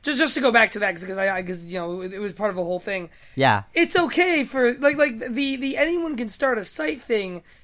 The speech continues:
Speaker 1: still only means so much because, you know, Frank wasn't anyone who started a site, and I wasn't anyone who, at seventeen years old, came to him and was like, "Hey, can I review the last story?" And then the rest, you know, the rest came from there.
Speaker 2: Yeah.
Speaker 1: Like,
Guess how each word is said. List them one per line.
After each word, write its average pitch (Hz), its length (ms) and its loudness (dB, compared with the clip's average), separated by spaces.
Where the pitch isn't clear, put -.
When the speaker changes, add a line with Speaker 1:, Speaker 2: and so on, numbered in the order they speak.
Speaker 1:
still 302 380 4
only 240 240 4
means 226 240 0
so 208 280 0
much 240 280 2
because, 220 240 -2
you 247 60 -2
know, 202 140 -2
Frank 339 360 -2
wasn't 214 240 0
anyone 202 320 0
who 170 120 -2
started 180 340 -2
a 170 60 -2
site, 165 400 -4
and 233 100 -4
I 269 160 6
wasn't 254 260 2
anyone 240 420 2
who, 226 420 -2
at 247 140 4
seventeen 247 560 2
years 233 200 0
old, 226 440 4
came 247 320 2
to 233 160 0
him 220 100 4
and 220 80 0
was 208 140 -2
like, 220 120 -2
"Hey, 523 300 4
can 226 160 -2
I 370 120 0
review 294 360 -2
the 285 80 0
last 240 380 2
story?" 269 520 -4
And 220 160 2
then 233 140 4
the 214 80 2
rest, 214 380 0
you 226 80 0
know, 185 80 -2
the 180 80 -4
rest 196 260 -4
came 196 220 -6
from 180 180 -6
there. 214 380 2
Speaker 2:
Yeah. 123 180 -2
Speaker 1:
Like, 226 220 4